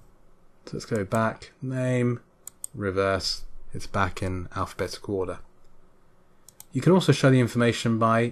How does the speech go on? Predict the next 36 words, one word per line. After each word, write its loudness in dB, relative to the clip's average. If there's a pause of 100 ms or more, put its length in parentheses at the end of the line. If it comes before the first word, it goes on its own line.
email, 4 (400)
by -2
the 0
date 2
that -6
the -2
contact -4
was -4
added, 2 (720)
by 0
what -4
you -2
owe 6
the 4
contact 0 (180)
or 0
what 0
they 0
owe 2
you. 0
So 0
if 4
you 6
want 4
to -2
see 4
the 2
customers -2
that -4
owe -2
you -2
the -4
most, 0 (420)
click -4
they -2
owe. 4